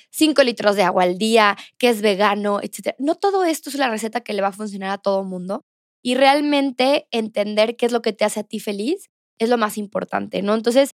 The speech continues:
ella mencionaba, eh, un tip que me encantó, que decía, primero, para mí es importante ser agradecida y entender qué es lo que realmente me hace feliz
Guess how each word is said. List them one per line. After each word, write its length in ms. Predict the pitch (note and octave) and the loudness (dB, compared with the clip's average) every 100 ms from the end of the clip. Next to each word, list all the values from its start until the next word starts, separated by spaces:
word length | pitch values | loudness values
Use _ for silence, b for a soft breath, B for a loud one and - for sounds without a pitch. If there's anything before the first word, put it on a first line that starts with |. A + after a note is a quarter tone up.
| _ _ _ | _ _ _
ella 220 | C4 D4 | 2 4
mencionaba, 760 | D4+ C#4 C4+ C4 C4 B3+ C4+ F4+ - | 2 2 2 2 2 4 2 -2 -6
eh, 240 | A3 G#3 | -4 -4
un 240 | - A#3+ A3 | -4 -4 -2
tip 220 | A#3 A3+ | -6 -6
que 120 | - G#3+ | -6 -4
me 80 | |
encantó, 580 | G3 F#3+ F#3+ G3 A3+ C#4+ - _ _ | -2 2 0 4 2 2 -4 _ _
que 100 | - | 0
decía, 460 | A3 A3 B3+ A3+ G#3+ | 0 2 2 2 2
primero, 500 | A3+ B3 C4+ C#4 C#4+ | -4 -2 2 2 2
para 160 | C4+ A#3 | 2 2
mí 100 | A3+ | 2
es 80 | |
importante 600 | B3 A3 G#3+ G#3+ G#3 G#3+ | -2 -2 -2 -2 0 -2
ser 180 | G#3+ A3 | 2 2
agradecida 760 | G#3+ G#3+ G3+ F#3+ - G#3 G#3+ - | 4 4 4 2 0 2 2 2
y 100 | A3+ | -2
entender 500 | G#3+ G#3+ G#3 A3 A3+ | -2 -4 0 0 2
qué 100 | A3+ | 0
es 80 | A#3+ | 0
lo 100 | B3 | -2
que 120 | A#3 | 0
realmente 420 | G#3+ G3+ G3+ G#3 | 0 0 -2 -2
me 80 | G3+ | -2
hace 180 | F#3+ G#3 | -2 -4
feliz 460 | - F#3+ G3+ E4+ | -8 -6 -4 -6